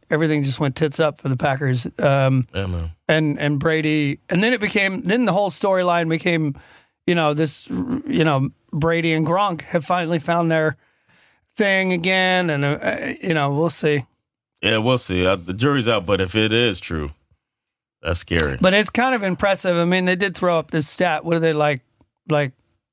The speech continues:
Speaker 1: passer to receiver touchdown numbers,
Speaker 2: Mm-hmm.
Speaker 1: right? They're, like, third on that list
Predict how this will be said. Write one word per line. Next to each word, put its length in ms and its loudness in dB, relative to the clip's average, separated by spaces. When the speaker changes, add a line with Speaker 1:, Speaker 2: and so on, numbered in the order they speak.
Speaker 1:
passer 600 2
to 160 -2
receiver 540 0
touchdown 720 0
numbers, 600 0
Speaker 2:
Mm-hmm. 200 -8
Speaker 1:
right? 260 2
They're, 160 2
like, 200 0
third 380 2
on 120 2
that 200 0
list 440 -2